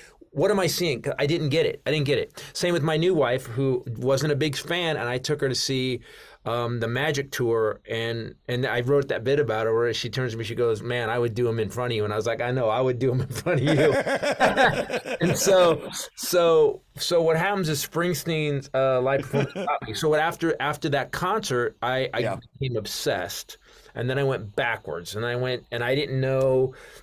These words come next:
Speaker 1: you know, I, I, I, and over the years I've gotten better, but I, I went back to Nebraska. When I hit Nebraska, I, I s-, I s-, I literally sucked down that album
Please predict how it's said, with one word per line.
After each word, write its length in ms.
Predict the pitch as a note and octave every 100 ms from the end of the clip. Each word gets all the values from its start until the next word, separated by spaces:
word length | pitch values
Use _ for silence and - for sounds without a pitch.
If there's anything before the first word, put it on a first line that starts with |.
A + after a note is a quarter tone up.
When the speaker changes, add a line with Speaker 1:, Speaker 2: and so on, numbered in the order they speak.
| _
Speaker 1:
you 160 | - B2+
know, 260 | A#2+ A#2+ B2
I, 160 | A2+
I, 180 | A#2 G2+
I, 260 | A2+ G#2 G2+
and 120 | A#2+
over 160 | B2+ C#3
the 120 | C3+
years 220 | C3+ C#3+
I've 180 | B2 A#2
gotten 200 | A#2 G2+
better, 180 | A2+ A#2
but 140 | A2+
I, 260 | B2 B2+ A#2+ -
I 60 |
went 200 | B2+ B2+
back 220 | C3 B2+ -
to 120 | B2+
Nebraska. 560 | A#2 G#2 B2 C3+ -
When 80 | A2+
I 40 | A2+
hit 160 | E3
Nebraska, 840 | F3+ C#3 C3+ C3+ C#3 - A2 G#2 -
I, 240 | G2+ G#2 G2+ F#2+
I 140 | G#2
s-, 280 | G2+ - - -
I 60 |
s-, 140 | G#3 -
I 80 | A2+
literally 420 | A#2+ C3+ C3 A#2+
sucked 420 | - - B2 A#2
down 200 | A#2 A2+
that 160 | A2+ G#2+
album 500 | G#2 G#2 G#2 G#2